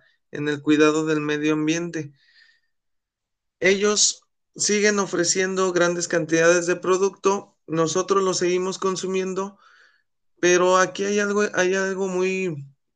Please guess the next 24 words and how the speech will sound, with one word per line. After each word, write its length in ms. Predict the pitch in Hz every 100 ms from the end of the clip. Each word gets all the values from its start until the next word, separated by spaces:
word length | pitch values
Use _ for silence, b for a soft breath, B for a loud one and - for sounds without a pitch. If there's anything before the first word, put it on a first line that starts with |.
| _ _ _
hay, 220 | 160 165 165
hay 140 | 175
al-, 220 | 170 180 -
algo 300 | 185 190 196
muy 140 | 190
extraño 480 | 190 - 180 180 185
que 100 | 175
debemos 340 | 165 165 180 175
de 80 |
abordar. 520 | 160 151 151 156 156 b b b b _
Siento 540 | - - 190 196 202
yo 440 | 190 170 180 - - _ _ - - _
que 180 | - 160
ya 480 | 160 170 180 190 - _ _
más 300 | 160 175 180
que 120 | -
nada 400 | 180 170 170 180
es 240 | 175 175 -
ambición 680 | 170 170 160 151 - 180 185
por 200 | 180 156
parte 280 | 165 165 170
de 100 | 170
estas 280 | 170 170 170
empresas 680 | 151 156 156 185 233 -